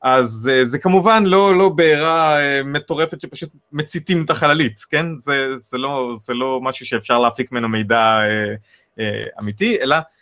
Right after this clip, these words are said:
זה, זה עדיין ב-, במכשיר, אה, סגור, למרות שהוא גדול מאוד, אה, בגודל של, אה, מעל מטר, שבתוכו יש, אה, בד, אה, מתוח, ש-, שפשוט יציתו צד אחד שלו ויראו איך הלהבות מתקדמות,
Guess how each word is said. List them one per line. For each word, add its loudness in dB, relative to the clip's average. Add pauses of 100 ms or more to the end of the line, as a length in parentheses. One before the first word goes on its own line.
(440)
זה, -2
זה 2
עדיין 2
ב-, 4 (120)
במכשיר, -2
אה, 0
סגור, -4 (200)
למרות -6
שהוא -4
גדול 0
מאוד, 2
אה, 0
בגודל -2
של, -6
אה, -2
מעל 0
מטר, 0 (480)
שבתוכו 0
יש, 0
אה, 0 (440)
בד, 2 (680)
אה, -6 (520)
מתוח, -2
ש-, -8
שפשוט -6
יציתו -6
צד 0
אחד 0
שלו 0
ויראו 2
איך -2
הלהבות 0
מתקדמות, -2